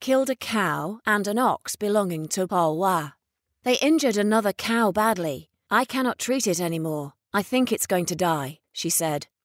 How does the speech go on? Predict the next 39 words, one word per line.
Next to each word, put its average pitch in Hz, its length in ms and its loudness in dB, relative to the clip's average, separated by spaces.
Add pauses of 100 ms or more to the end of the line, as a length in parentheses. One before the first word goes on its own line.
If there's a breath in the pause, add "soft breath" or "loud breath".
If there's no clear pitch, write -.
speaking 262 480 0
with 233 140 0
a 202 160 0
mixture - 340 -2
of 185 100 0
anger 185 500 0 (100)
and 190 160 -4
weariness 190 640 0
in 170 160 -4
her 170 140 -4
voice. 160 560 -2 (480)
"It 262 160 0
would 311 160 4
have 285 160 0
been 262 180 2
better 185 400 0
if 185 180 -2
they 214 120 0
had 208 180 -2
just 190 300 -2
shot 208 340 -2
and 196 140 -4
killed 202 260 0
me," 175 440 -2
she - 160 -6
said. 151 340 -2 (260)
"I 226 100 2
wouldn't 247 320 0
have 220 200 -4
to 196 100 -4
suffer 240 320 0
like 151 220 -2
this 160 200 0
anymore. 143 520 -4 (440)
I 214 180 2
only 254 240 2
had 226 300 0
eight 202 280 -2
cattle, 165 480 -6